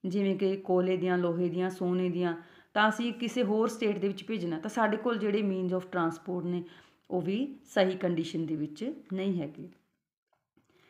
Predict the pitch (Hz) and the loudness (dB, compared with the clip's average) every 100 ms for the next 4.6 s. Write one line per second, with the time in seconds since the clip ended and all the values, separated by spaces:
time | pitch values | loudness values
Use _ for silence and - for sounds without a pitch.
0 | _ - 233 247 - 247 233 208 202 196 | _ 0 0 0 0 2 4 4 4 0
1 | 226 220 214 180 - 190 185 180 175 180 | 0 2 2 -2 -2 -4 -4 -2 -2 -2
2 | - 170 156 147 143 - - - - - | -4 -4 -2 -4 -6 -8 -20 -20 -18 -4
3 | 247 196 226 240 220 208 190 190 190 196 | -2 0 -2 -2 -2 0 0 2 2 4
4 | 202 208 208 233 214 | 0 0 -2 -2 -2